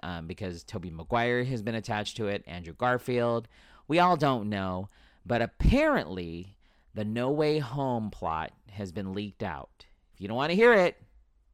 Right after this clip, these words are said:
turn it down, but I'm just telling you now, supposedly, the Goblin will be back, kills someone major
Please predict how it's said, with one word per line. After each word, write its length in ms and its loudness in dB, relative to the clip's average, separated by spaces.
turn 180 -8
it 60 -8
down, 420 -2
but 100 -10
I'm 120 -10
just 120 -16
telling 240 -4
you 80 -2
now, 380 -2
supposedly, 840 -4
the 100 -4
Goblin 920 0
will 180 2
be 120 2
back, 360 -4
kills 340 6
someone 360 0
major 440 -4